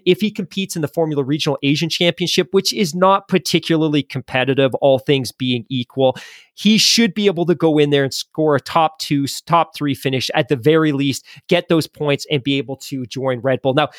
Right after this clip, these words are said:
the risk for Red Bull in all of this is that that championship doesn't wrap up until right before the Formula One season. So the risk is they could announce him, have him compete,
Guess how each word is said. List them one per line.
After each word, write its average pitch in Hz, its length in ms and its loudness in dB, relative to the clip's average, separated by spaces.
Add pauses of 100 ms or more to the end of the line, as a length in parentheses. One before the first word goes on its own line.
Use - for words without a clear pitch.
(160)
the 160 100 2
risk 151 440 0
for 214 140 -2
Red 147 260 0
Bull 135 160 0
in 131 60 0
all 127 160 2
of 117 100 -8
this 135 260 -2
is 147 100 -4
that 156 140 0
that 160 160 -2
championship 185 560 -2
doesn't 156 280 -2
wrap 139 260 -2
up 175 160 0
until 143 360 -2
right 151 260 0
before 156 340 -2
the 135 80 -4
Formula 143 340 -4
One 123 180 -2
season. 165 480 -2 (260)
So 175 160 2
the 151 120 0
risk 214 380 2
is 147 240 0 (200)
they 190 140 4
could 190 200 0
announce 156 520 -2
him, 120 280 -4 (200)
have 185 240 -2
him 180 120 -6
compete, 151 680 -8